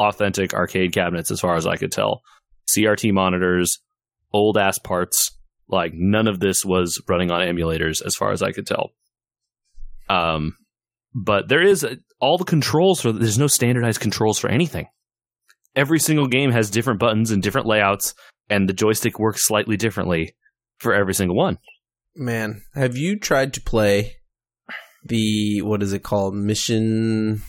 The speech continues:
Speaker 2: hmm, what's the one with the missile? Missile Command.
Speaker 1: Oh, dude, Missile Command is
Speaker 2: With all the
Speaker 1: impossible. It has a,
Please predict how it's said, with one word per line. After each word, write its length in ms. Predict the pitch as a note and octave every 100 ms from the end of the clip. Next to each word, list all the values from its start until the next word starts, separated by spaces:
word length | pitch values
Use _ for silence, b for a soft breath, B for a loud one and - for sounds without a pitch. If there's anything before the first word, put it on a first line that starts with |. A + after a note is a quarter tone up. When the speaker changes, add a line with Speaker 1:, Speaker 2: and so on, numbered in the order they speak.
| B B -
Speaker 2:
hmm, 500 | A2 G#2+ G#2 G2 G2
what's 160 | A2
the 60 | -
one 180 | A2+ A2+
with 80 | G#2
the 60 |
missile? 300 | G#2 G#2+ -
Missile 300 | G#2+ D3 C#3+
Command. 480 | A2+ A#2+ A2 G2+ F#2 - - - - _ - _ _
Speaker 1:
Oh, 280 | G#2+ A2+ D#2
dude, 240 | G2 F2
Missile 200 | G2 D3+
Command 180 | - E2
is 60 | F2
Speaker 2:
With 60 | B2+
all 160 | C3
the 40 | C3
Speaker 1:
impossible. 160 | D#2 -
It 100 | A#2
has 120 |
a, 60 | A#2